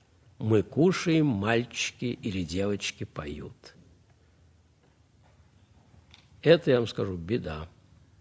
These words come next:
Причем, видите, как это незаметно входит. Вы слышите? Незаметно это входит постепенно. Недаром святые отцы предупреждали, что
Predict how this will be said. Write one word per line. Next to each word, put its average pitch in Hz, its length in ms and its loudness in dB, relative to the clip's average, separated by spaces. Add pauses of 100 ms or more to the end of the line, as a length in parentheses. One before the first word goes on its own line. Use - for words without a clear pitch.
(720)
Причем, 123 260 -2
видите, 165 320 0
как 143 180 2
это 143 160 0
незаметно 139 520 4
входит. 127 420 4
Вы 110 100 2
слышите? 185 520 0 (380)
Незаметно 131 1200 4
это 135 300 -2
входит 123 440 0
постепенно. 131 1120 0 (680)
Недаром 151 580 6
святые 131 520 2
отцы 110 300 -2
предупреждали, 92 920 -2 (720)
что 120 640 4